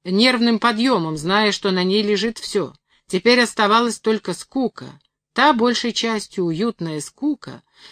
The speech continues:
которую она испытывала в обществе Юрия Павловича. Софья Яковлевна никогда не была влюблена в мужа. Юрий Павлович смутно подозревал, что у его жены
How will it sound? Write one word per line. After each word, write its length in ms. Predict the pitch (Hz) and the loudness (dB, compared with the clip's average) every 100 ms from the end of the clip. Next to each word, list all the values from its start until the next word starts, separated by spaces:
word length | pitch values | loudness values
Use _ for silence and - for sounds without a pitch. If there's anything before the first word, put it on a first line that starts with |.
| - | -6
которую 480 | 214 202 247 233 214 | -4 2 4 6 4
она 220 | 208 202 | 4 2
испытывала 720 | - - 285 285 247 240 226 | 0 0 0 0 -2 -2 -2
в 80 | 160 | -2
обществе 520 | 196 - 185 - 165 | -2 -4 -8 -6 -4
Юрия 380 | 147 165 160 160 | -2 -2 -4 -6
Павловича. 800 | - 143 135 123 120 110 - - _ _ _ _ _ | -8 -10 -8 -12 -14 -14 -16 -16 _ _ _ _ _
Софья 320 | - 180 180 202 | -6 -2 2 4
Яковлевна 540 | 202 233 233 226 220 | 4 4 0 0 0
никогда 440 | 214 214 202 220 | 0 -2 -2 0
не 120 | 226 220 | 0 0
была 280 | 214 220 | 0 -2
влюблена 540 | 214 220 220 233 226 170 | -2 -2 -2 0 0 -2
в 60 | |
мужа. 440 | 170 170 151 127 - _ _ _ | -4 -6 -8 -14 -20 _ _ _
Юрий 320 | - 208 254 254 | 0 2 4 2
Павлович 580 | 254 269 254 247 233 | 2 2 2 -2 -4
смутно 400 | - 220 262 226 | -4 -2 -2 -4
подозревал, 640 | 196 180 165 170 160 202 214 | -4 -4 -4 -2 -2 -2 -4
что 200 | - - | -6 -2
у 60 | 175 | 2
его 300 | 175 190 220 | 2 2 0
жены 500 | 190 190 175 226 | 0 -2 -2 -2